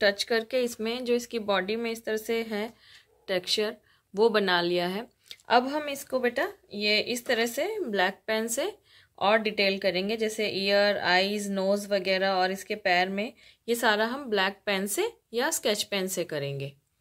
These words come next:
तो इन चीज़ों को आप पहले ड्राई होने देंगे और ड्राई होने के बाद फिर इसे हम ऐसे हाईलाइट करेंगे।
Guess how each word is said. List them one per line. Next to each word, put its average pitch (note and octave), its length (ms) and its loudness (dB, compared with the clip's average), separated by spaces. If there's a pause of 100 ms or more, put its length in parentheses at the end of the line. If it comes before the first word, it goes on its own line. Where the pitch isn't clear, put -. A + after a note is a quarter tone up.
(380)
तो G#3+ 120 -2
इन A3+ 240 -2
चीज़ों A3 320 -2
को G#3+ 120 -6
आप G3+ 380 -4 (320)
पहले G3 180 2
ड्राई F#3+ 320 4
होने A#3+ 220 -4
देंगे C4+ 260 -4
और A3 160 0
ड्राई G#3 300 0
होने C4 260 -4
के A#3+ 100 -4
बाद F#3+ 240 -2
फिर G3 220 -8
इसे F#3 260 -6
हम C4 300 -8 (600)
ऐसे F#3 440 -6 (160)
हाईलाइट D#3+ 520 -6
करेंगे। C#3 520 -12